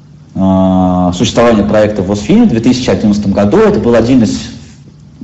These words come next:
первых фильмов проекта «Восфильм», э, и тогда мы были очень сосредоточены на классике кино,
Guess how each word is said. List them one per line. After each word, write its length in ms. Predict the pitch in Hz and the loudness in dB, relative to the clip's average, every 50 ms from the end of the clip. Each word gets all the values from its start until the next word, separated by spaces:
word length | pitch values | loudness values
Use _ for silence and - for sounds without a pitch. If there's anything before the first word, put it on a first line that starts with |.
| - | -4
первых 320 | - 117 123 117 104 104 104 | 0 0 2 2 2 0 0
фильмов 320 | - - 104 95 90 85 | 0 0 0 0 0 -2
проекта 380 | - 92 95 95 92 - - 92 | -4 -4 -2 -2 -2 -2 -4 -4
«Восфильм», 680 | 85 95 - - - 131 151 202 233 226 - - - | -4 -4 -6 -4 -2 2 2 4 4 2 2 0 -2
э, 260 | - 110 113 113 107 127 | -2 0 0 0 0 0
и 60 | 120 | 0
тогда 260 | 110 113 107 113 156 170 | 0 0 0 2 2 2
мы 140 | 165 135 | 2 2
были 160 | 117 123 131 120 | 2 2 2 2
очень 400 | 117 120 - 120 113 107 - - - - - - - - - - | 2 0 0 -2 -4 -4 -6 -10 -14 -14 -16 -16 -18 -18 -20 -8
сосредоточены 680 | - - 117 - 110 117 113 117 - - - - 113 110 | -6 -4 -2 0 0 0 2 2 2 0 0 0 0 0
на 60 | 117 | 0
классике 440 | 113 127 123 - 104 - - - - - | 0 0 0 2 0 -2 -4 -6 -10 -8
кино, 360 | - 95 87 82 - - - | -6 -4 -4 -4 -6 -8 -12